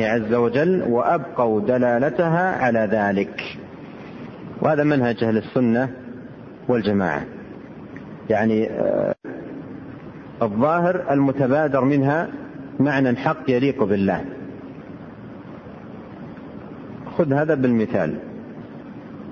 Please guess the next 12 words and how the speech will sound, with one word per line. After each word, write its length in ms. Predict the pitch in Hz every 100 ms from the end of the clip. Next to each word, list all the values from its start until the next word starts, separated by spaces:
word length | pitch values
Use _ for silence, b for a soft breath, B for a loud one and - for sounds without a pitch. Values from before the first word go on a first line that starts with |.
| - - - - - -
"لما 280 | 135 151 135
خلقت 460 | 143 143 139 139
بيدي"، 520 | 127 110 107 101 90 - - -
ما 160 | 131 131
ظاهره 600 | 120 110 107 101 120 - - - - - - -
حسب 320 | - 107 110
القاعدة 600 | 107 101 120 117 131 151
وحسب 380 | 131 110 110 117
منهج 420 | 117 127 113 - -
أهل 220 | 123 120
السنة 400 | 113 - 127 117
والجماعة؟ 600 | 110 101 107 120 131 156